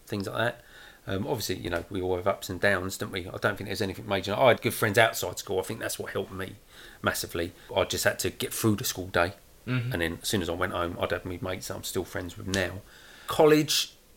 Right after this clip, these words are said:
Speaker 1: yeah, I think I found myself a bit more at college. I've got a circle of friends, and I think people are a bit more grown up then, didn't they, as well? I think they, you know, they don't want as much out of you, or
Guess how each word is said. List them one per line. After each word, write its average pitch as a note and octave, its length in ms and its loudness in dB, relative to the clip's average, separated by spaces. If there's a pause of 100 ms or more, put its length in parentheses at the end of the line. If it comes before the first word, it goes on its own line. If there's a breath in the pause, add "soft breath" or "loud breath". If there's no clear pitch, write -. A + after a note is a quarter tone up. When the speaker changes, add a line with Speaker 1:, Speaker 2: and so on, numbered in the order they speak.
Speaker 1:
yeah, C3+ 200 10
I B2+ 40 8
think C3+ 160 4
I A#2+ 40 6
found B2 280 4
myself G#2+ 400 2
a A2 40 -4
bit G2+ 140 -6
more G#2+ 140 0
at G2+ 60 -4
college. A2+ 440 0 (360)
I've - 80 -10
got G2+ 140 -6
a - 40 -8
circle G2 300 0
of F2 60 -4
friends, G2+ 460 2
and A2+ 220 0
I B2+ 60 4
think D3+ 180 -2
people A2+ 240 0
are - 20 -2
a - 20 -10
bit A2 120 -6
more G2+ 120 -2
grown F#2+ 240 2
up G#2 140 0
then, F#2 160 -6
didn't G2 140 -6
they, F2+ 120 0
as F2 120 -8
well? F#2+ 260 0 (720 loud breath)
I G2 40 -8
think G2 260 -2
they, F2+ 480 2
you F#2 80 0
know, F2+ 260 2 (640)
they G#2 120 2
don't G#2+ 180 4
want G#2 220 0 (260)
as - 140 -6
much G2+ 180 2
out G2 220 6
of F#2+ 80 0
you, F2+ 220 4 (420)
or F2+ 420 2